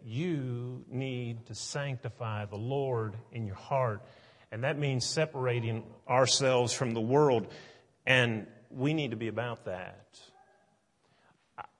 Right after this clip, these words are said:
this quote really bothers me. I read a book not too long ago by the name, man by the name of David Burkott.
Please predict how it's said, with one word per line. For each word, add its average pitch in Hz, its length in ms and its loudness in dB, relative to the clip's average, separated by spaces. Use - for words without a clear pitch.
this 147 400 0
quote 135 440 4
really 135 240 2
bothers 117 500 0
me. 110 160 -4
I 120 120 -2
read 170 180 4
a 147 40 2
book 123 280 0
not 123 220 -2
too 143 100 -4
long 127 280 0
ago 110 140 -2
by 113 160 -2
the 117 80 -2
name, 120 320 0
man 139 220 4
by 131 80 6
the 127 60 2
name 127 200 4
of 107 80 0
David 123 400 4
Burkott. 120 640 4